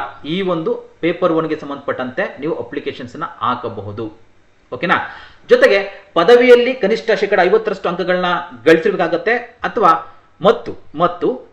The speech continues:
ಬಿ ಎಡ್ ಪದವಿಯಲ್ಲಿ ತೇರ್ಗಡೆ ಹೊಂದಿರಬೇಕು ಅಥವಾ ಈ ಒಂದು ಬಿ ಎಡ್ ಸಂಬಂಧಪಟ್ಟಂತ ಕೋರ್ಸ್‌ಗೆ ಯಾರೆಲ್ಲ ಜಾಯಿನ್ ಆಗಿ ಅಭ್ಯಾಸವನ್ನ ಮಾಡ್ತಿದ್ದೀರಾ, ನೀವು ಕೂಡ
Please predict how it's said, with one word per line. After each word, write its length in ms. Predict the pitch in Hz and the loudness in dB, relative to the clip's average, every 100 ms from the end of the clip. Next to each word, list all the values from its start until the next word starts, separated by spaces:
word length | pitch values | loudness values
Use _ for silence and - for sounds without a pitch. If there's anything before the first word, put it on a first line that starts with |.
| - | -10
ಬಿ 100 | 143 | 0
ಎಡ್ 260 | 220 269 254 | 6 6 6
ಪದವಿಯಲ್ಲಿ 500 | 214 202 202 196 247 | 2 2 2 0 -2
ತೇರ್ಗಡೆ 380 | - 196 196 185 | 0 2 2 0
ಹೊಂದಿರಬೇಕು 560 | 180 175 170 170 262 | -2 -2 -2 -2 -4
ಅಥವಾ 460 | - 233 202 160 - | -6 -2 0 0 0
ಈ 40 | 180 | -2
ಒಂದು 200 | 190 170 | 0 -2
ಬಿ 180 | - | 2
ಎಡ್ 340 | 220 247 - - | 4 4 2 -8
ಸಂಬಂಧಪಟ್ಟಂತ 580 | 185 190 190 - 165 202 | -8 -6 -6 -6 -4 -4
ಕೋರ್ಸ್‌ಗೆ 680 | - 175 185 - 226 226 | -2 -4 -4 0 0 0
ಯಾರೆಲ್ಲ 300 | 135 151 180 | 0 0 0
ಜಾಯಿನ್ 360 | 165 156 160 170 | 0 0 0 -2
ಆಗಿ 160 | 170 175 | -4 -6
ಅಭ್ಯಾಸವನ್ನ 640 | 131 127 214 226 208 170 | -6 2 4 4 0 -4
ಮಾಡ್ತಿದ್ದೀರಾ, 640 | 143 120 117 156 170 - | -6 -8 -4 -4 -4 -10
ನೀವು 520 | 120 147 220 254 262 - | -10 -4 0 2 0 -2
ಕೂಡ 220 | 120 | -4